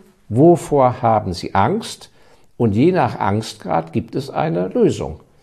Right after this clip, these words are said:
Das heißt, wer Angst hat, dass Häuser beschädigt werden können, muss umschichten in Landbesitz. Mehr Land, weniger Häuser. Oder zumindest schon mal weniger Wohnungen,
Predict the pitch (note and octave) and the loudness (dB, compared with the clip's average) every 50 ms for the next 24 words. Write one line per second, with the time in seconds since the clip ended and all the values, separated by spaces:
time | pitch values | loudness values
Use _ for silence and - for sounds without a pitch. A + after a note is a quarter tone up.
0 | _ _ _ _ _ _ _ _ _ B2+ A#2 G#2+ B2 A#2+ A2 - - C3 - - | _ _ _ _ _ _ _ _ _ -4 -2 2 2 0 0 0 -2 -2 0 0
1 | A#2+ B2+ C#3+ - - - C3+ C3+ C3+ A#2+ A2 - B2 A#2 A2+ G#2+ A2+ A#2 A2 C#3+ | 0 0 0 -2 -2 -2 -2 0 0 -2 -4 -4 -6 -4 -2 0 0 0 0 -2
2 | C3+ B2 D3+ C#3 - E3 D#3+ D#3 D#3+ E3 C#3+ - - D#3 D3 D3 D3+ D#3+ D#3 - | -4 -4 -6 -4 -2 -2 -2 0 0 -2 -4 -4 -4 -2 0 0 -2 -2 -4 -4
3 | - D3 D3+ F3 F3+ - - - - - _ _ _ - A#2+ D3 C#3+ - - - | -4 -4 -4 -4 -6 -10 -14 -20 -20 -20 _ _ _ -2 -2 -2 -2 -2 -4 0
4 | D3 C#3+ C3+ C3 - - F3+ E3+ F3 - - - G3 G#3 G#3+ - - - _ _ | 0 2 2 0 0 0 0 0 0 -4 -8 -4 -4 -4 -4 -4 -10 -18 _ _
5 | _ _ _ _ _ _ _ _ _ - - _ _ _ _ _ _ _ _ - | _ _ _ _ _ _ _ _ _ -20 -20 _ _ _ _ _ _ _ _ -20
6 | - _ _ _ _ _ _ _ _ - C#3+ C#3+ E3 F3 D3 - - - G2+ E2+ | -20 _ _ _ _ _ _ _ _ -2 0 2 2 2 0 -2 -4 -6 -6 -6
7 | F2 D2+ - - - - - - - _ _ _ - G#2 A2+ C3+ D3+ C3 A2+ A#2+ | -6 -8 -10 -10 -12 -12 -14 -16 -18 _ _ _ -6 -2 2 2 4 4 4 4
8 | C#3+ F#3+ A3+ A3 - - - - _ _ - - G2+ A2+ A2+ D3 D3 E3+ D3 C3 | 2 2 0 -2 -6 -12 -18 -20 _ _ -8 -4 -2 0 0 0 2 2 2 2
9 | C#3 A2 F2 E2+ - - - - - _ _ _ _ _ _ _ _ _ _ _ | 2 2 0 -2 -6 -8 -10 -12 -14 _ _ _ _ _ _ _ _ _ _ _
10 | _ _ _ _ _ _ _ _ _ _ C#3 C#3 A#2+ G#2+ - - B2 A2+ A#2+ C3 | _ _ _ _ _ _ _ _ _ _ 2 2 4 2 2 2 2 4 4 4
11 | D3+ D#3 - - F3+ D#3+ D3+ D3+ C#3+ - G2 A#2+ C3 C3 A#2+ A#2+ G#2 G#2 F2 E2+ | 2 2 -2 -2 -2 0 0 0 -2 0 2 4 6 6 6 4 4 2 2 2
12 | G#2+ A2+ A2 B2 C3 C#3+ D#3+ F#3 G#3 A#3 G#3 | 2 4 4 4 4 4 4 2 2 0 -2